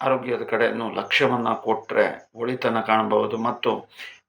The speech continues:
ಬ್ಯಾಂಕು, ಷೇರು ಇತ್ಯಾದಿ ಕಂಪನಿಗಳಲ್ಲಿ ಹೂಡಿಕೆಯನ್ನ ಮಾಡ್ತಕ್ಕಂತಹ ವ್ಯಕ್ತಿಗಳು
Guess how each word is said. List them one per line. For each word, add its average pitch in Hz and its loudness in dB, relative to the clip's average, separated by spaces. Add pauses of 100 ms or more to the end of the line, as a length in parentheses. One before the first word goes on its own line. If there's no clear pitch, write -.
ಬ್ಯಾಂಕು, 139 -2
ಷೇರು 131 0
ಇತ್ಯಾದಿ 127 4
ಕಂಪನಿಗಳಲ್ಲಿ 117 0
ಹೂಡಿಕೆಯನ್ನ 123 -2
ಮಾಡ್ತಕ್ಕಂತಹ 104 -4
ವ್ಯಕ್ತಿಗಳು 110 -4